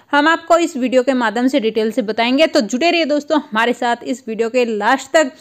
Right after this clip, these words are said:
दोस्तों, अगर आपने हमारे चैनल पर फर्स्ट टाइम विजिट किया है तो चैनल को सब्सक्राइब करना ना भूलें, साथ ही साथ बेल आइकन को भी जरूर दबाएं। जो भी गवर्नमेंट एम्प्लॉयज और पेंशनर से संबंधित न्यूज़ आती है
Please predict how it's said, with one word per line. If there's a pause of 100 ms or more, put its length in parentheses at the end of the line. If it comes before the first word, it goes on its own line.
(360)
दोस्तों,
अगर
आपने
हमारे
चैनल
पर
फर्स्ट
टाइम
विजिट
किया
है
तो
चैनल
को
सब्सक्राइब
करना
ना
भूलें,
साथ
ही
साथ
बेल
आइकन
को
भी
जरूर
दबाएं। (580)
जो
भी
गवर्नमेंट
एम्प्लॉयज
और
पेंशनर
से
संबंधित
न्यूज़
आती
है